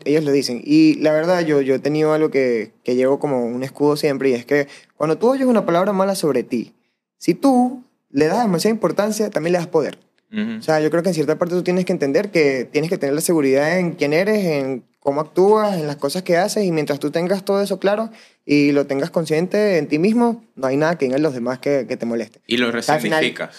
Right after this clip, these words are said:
Speaker 1: sí, lo resignificas. Y puedes tú, si en algún momento me lo preguntan, yo puedo decir como que, "Mira, la verdad sí me parece una gafedad <laughs> que lo tomes de esa forma". Pero en cierta parte yo creo que, o sea,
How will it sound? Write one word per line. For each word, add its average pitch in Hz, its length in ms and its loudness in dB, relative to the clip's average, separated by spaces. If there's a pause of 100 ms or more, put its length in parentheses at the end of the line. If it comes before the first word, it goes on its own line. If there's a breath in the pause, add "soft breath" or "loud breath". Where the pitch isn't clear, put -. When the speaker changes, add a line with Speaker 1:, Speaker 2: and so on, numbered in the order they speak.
Speaker 1:
sí, 196 260 2
lo 143 140 0
resignificas. 143 640 -4
Y 127 80 -2
puedes 143 320 -2
tú, 214 180 4
si 156 160 2
en 135 120 0
algún 135 160 -2
momento 170 220 -2
me 208 80 0
lo 190 100 0
preguntan, 190 400 0
yo 127 100 2
puedo 127 200 0
decir 143 200 -2
como 147 140 -2
que, 113 80 -4
"Mira, 117 160 0
la 107 80 -2
verdad 104 160 -4
sí 113 60 -8
me 131 100 -4
parece 143 400 -2 (300 loud breath)
una 143 280 -2
gafedad 143 420 -2
<laughs> 180 360 4
que 139 420 0 (140)
lo 127 160 -2
tomes 123 240 -4
de 151 60 -2
esa 160 100 -4
forma". 160 320 -2 (520 soft breath)
Pero 156 300 2
en 156 80 0
cierta 170 240 0
parte 196 360 0
yo 143 100 2
creo 156 200 2
que, 156 420 0 (140)
o 139 100 0
sea, 139 440 2